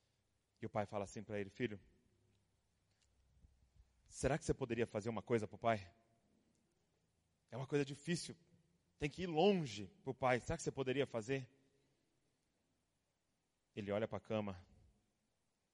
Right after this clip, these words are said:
Ele olha pro pijama. Ele olha pro pão. Ele lembra da festa. E ele fala assim, "Pai, como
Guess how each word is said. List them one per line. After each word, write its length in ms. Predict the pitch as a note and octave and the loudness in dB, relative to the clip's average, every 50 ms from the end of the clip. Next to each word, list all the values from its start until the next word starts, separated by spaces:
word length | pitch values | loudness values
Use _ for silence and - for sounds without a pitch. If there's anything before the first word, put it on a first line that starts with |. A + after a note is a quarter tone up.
| _ _ _ _ _ _ _ _ _ _ _ _ _ _ _ _ _ _ - | _ _ _ _ _ _ _ _ _ _ _ _ _ _ _ _ _ _ -8
Ele 140 | A#2 G2 G#2+ | -2 2 4
olha 140 | G2+ G2+ G#2 | 4 4 4
pro 120 | - A2 | 0 -4
pijama. 440 | - A2 G2 F#2+ G2+ G#2 G2 G2 G2 - - - - - _ _ _ _ _ _ _ _ _ _ _ _ _ _ _ _ _ _ _ _ _ _ _ _ _ _ _ _ _ _ _ _ _ _ _ _ _ _ _ _ _ _ _ _ _ | -6 -8 -6 -4 -2 -4 -4 -4 -6 -8 -12 -12 -14 -18 _ _ _ _ _ _ _ _ _ _ _ _ _ _ _ _ _ _ _ _ _ _ _ _ _ _ _ _ _ _ _ _ _ _ _ _ _ _ _ _ _ _ _ _ _
Ele 160 | - A2 G2+ G2+ | -8 -2 2 2
olha 160 | G#2 G#2 G2 | 4 4 2
pro 100 | - G#2 | 0 -2
pão. 320 | - A2 G2 F#2+ F#2+ F2+ - - - - _ _ _ _ _ _ _ _ _ _ _ _ _ _ _ _ _ _ _ _ _ _ - | -2 0 2 2 0 -2 -10 -20 -20 -20 _ _ _ _ _ _ _ _ _ _ _ _ _ _ _ _ _ _ _ _ _ _ -4
Ele 140 | G#2 G2+ | -2 -2
lembra 280 | G2+ G2+ G#2+ G#2+ G#2+ G#2 | 0 0 2 2 4 4
da 100 | G2+ G2 | 4 4
festa. 560 | - - - G#2 G2 - - - - A#2 - - - - - _ _ _ _ _ _ _ _ _ _ _ _ _ _ _ _ _ _ _ _ _ _ _ _ _ _ _ _ _ _ _ _ _ _ _ _ _ _ _ _ _ _ - | 2 2 2 2 2 2 -2 -10 -12 -12 -14 -16 -20 -20 -20 _ _ _ _ _ _ _ _ _ _ _ _ _ _ _ _ _ _ _ _ _ _ _ _ _ _ _ _ _ _ _ _ _ _ _ _ _ _ _ _ _ _ -12
E 60 | A2 | -10
ele 100 | F#2 F#2 | -10 -6
fala 200 | - G#2+ G2 G2 | -4 -2 -2 -2
assim, 280 | F2+ - - A2+ G#2 | -4 -6 -8 -10 -8
"Pai, 300 | G2+ - G2+ F#2+ F#2 - - _ _ _ _ _ _ _ _ _ _ _ _ _ _ _ _ _ _ _ _ _ _ _ _ _ _ _ _ _ _ _ _ _ _ _ _ _ _ _ _ | -2 0 0 0 0 -2 -8 _ _ _ _ _ _ _ _ _ _ _ _ _ _ _ _ _ _ _ _ _ _ _ _ _ _ _ _ _ _ _ _ _ _ _ _ _ _ _ _
como 480 | - C3 B2+ C#3+ D3 C#3+ C#3+ C#3+ C#3 | 0 2 2 2 0 -2 -8 -12 -14